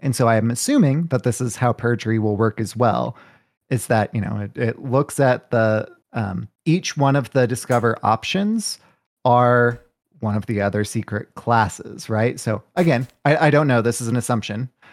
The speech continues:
But, you know, one paladin, one hunter, and one mage option whenever you're discovering. Um, so that would track with how they've implemented this feature, um,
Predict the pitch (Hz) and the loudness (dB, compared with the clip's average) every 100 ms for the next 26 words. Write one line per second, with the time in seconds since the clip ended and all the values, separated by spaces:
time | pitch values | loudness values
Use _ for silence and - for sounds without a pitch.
0 | _ _ - 160 120 - - 107 95 95 | _ _ 2 4 4 0 -6 -6 -4 -4
1 | 101 123 165 147 123 117 117 113 117 117 | 0 2 4 4 4 4 4 2 0 -4
2 | - 123 131 110 117 107 113 113 117 104 | 0 2 2 2 0 0 0 0 0 0
3 | 117 113 107 117 107 104 107 - 113 104 | 2 2 2 2 2 0 -4 -2 0 0
4 | - - 127 135 113 110 101 104 101 98 | -2 -8 -6 -6 -2 -2 0 -2 -4 -6
5 | - - - - 156 - - - _ _ | -8 -10 -8 -8 -8 -10 -16 -20 _ _
6 | 117 101 98 - 104 101 - 143 120 135 | -4 -2 -4 -4 -2 -2 -4 -6 0 4
7 | 151 170 170 165 170 160 - 123 117 139 | 4 2 2 4 2 0 0 2 2 0
8 | - 120 117 113 113 113 - 120 113 120 | -4 -4 0 0 0 -2 -2 -4 0 0
9 | 113 113 98 113 - 117 104 - 107 107 | 2 0 -2 -4 -4 -6 -4 -2 -2 0
10 | 104 113 101 101 | -4 -6 -4 -6